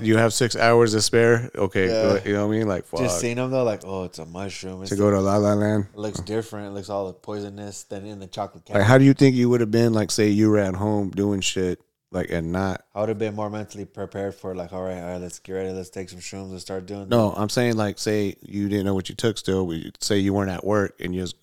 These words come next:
Speaker 1: went home from work or something. Then it kicked in.
Speaker 2: Uh,
Speaker 1: Like, how do you
Speaker 2: probably
Speaker 1: feel like you would have been reacting around?
Speaker 2: I'd probably been a little bit more better 'cause I was funny. Like, kids were laughing at me when I got home. That was like, "Oh, what
Speaker 1: Okay.
Speaker 2: the fuck?" But I was
Speaker 1: But when
Speaker 2: just
Speaker 1: you're just at, by
Speaker 2: but I
Speaker 1: yourself with your own
Speaker 2: yeah,
Speaker 1: head.
Speaker 2: I felt drunk, actually.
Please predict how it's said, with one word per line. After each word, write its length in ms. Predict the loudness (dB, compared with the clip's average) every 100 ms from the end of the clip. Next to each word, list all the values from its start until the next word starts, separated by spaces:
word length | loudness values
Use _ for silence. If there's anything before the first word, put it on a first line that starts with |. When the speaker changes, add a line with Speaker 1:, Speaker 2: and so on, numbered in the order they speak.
| _
Speaker 1:
went 200 | -10 -8
home 320 | -6 -4 -4 -6
from 240 | -10 -6
work 260 | -4 -4 -6
or 60 |
something. 360 | -6 -6 -6 -4
Then 200 | -2 -2
it 100 | -2
kicked 240 | -6 -6
in. 220 | -10 -8 -4
Speaker 2:
Uh, 120 | -2
Speaker 1:
Like, 160 | -2 0
how 120 | 2
do 60 |
you 60 | 2
Speaker 2:
probably 0 |
Speaker 1:
feel 180 | 2 2
like 140 | 2
you 100 | 2
would 80 | 2
have 80 | 2
been 160 | -2
reacting 380 | -4 -4 -6 -8
around? 280 | -8 -8 -8
Speaker 2:
I'd 80 | -2
probably 200 | 0 0
been 140 | -2
a 60 | -6
little 140 | -6
bit 140 | -6 -8
more 140 | -8
better 200 | -8 -8
'cause 120 | -8 -8
I 100 | -10
was 120 | -10
funny. 320 | -12 -10 -8
Like, 180 | -10 -12 _
kids 200 | -16 -12
were 60 | -10
laughing 320 | -8 -10 -12
at 140 | -14 -14
me 80 | -14
when 120 | -14
I 60 |
got 200 | -10 -10
home. 320 | -10 -14 -14 -12
That 80 |
was 180 | -12 -10
like, 80 | -10
"Oh, 240 | -8 -6 -4
what 80 |
Speaker 1:
Okay. 160 | -4 -6
Speaker 2:
the 80 | -10
fuck?" 260 | -10 -12 _ _ _ -4
But 80 | 0
I 80 |
was 40 | 4
Speaker 1:
But 40 | 6
when 100 | 6
Speaker 2:
just 20 |
Speaker 1:
you're 100 | 6
just 180 | 6 2
at, 300 | -2 -4 2
by 140 | 4
Speaker 2:
but 40 |
I 20 | 4
Speaker 1:
yourself 360 | 4 4 2 2
with 80 | 2
your 100 | 2
own 180 | 0
Speaker 2:
yeah, 40 | 2
Speaker 1:
head. 280 | 2 2 2
Speaker 2:
I 80 | 0
felt 300 | 4 2 2
drunk, 340 | -2 -2 -2
actually. 400 | -2 -2 -4 -10